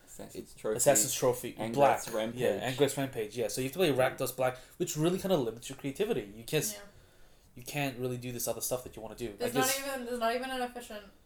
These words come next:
Speaker 3: like, you can't run counter spells that well anyway.
Speaker 2: Yeah.
Speaker 3: There's not even super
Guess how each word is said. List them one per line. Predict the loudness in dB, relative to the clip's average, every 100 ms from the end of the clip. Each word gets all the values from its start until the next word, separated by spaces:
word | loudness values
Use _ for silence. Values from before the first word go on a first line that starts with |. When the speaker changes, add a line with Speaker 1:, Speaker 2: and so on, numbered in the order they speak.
| -12
Speaker 3:
like, | -10 -8
you |
can't | -8 -6
run | -8 -12
counter | -14 -16
spells | -14 -14 -14
that | -16
well | -16
anyway. | -18 -18 -20 -20 -14 -12
Speaker 2:
Yeah. | -8
Speaker 3:
There's | -8 -6
not | -6 -6
even | -8 -8
super | -8 -8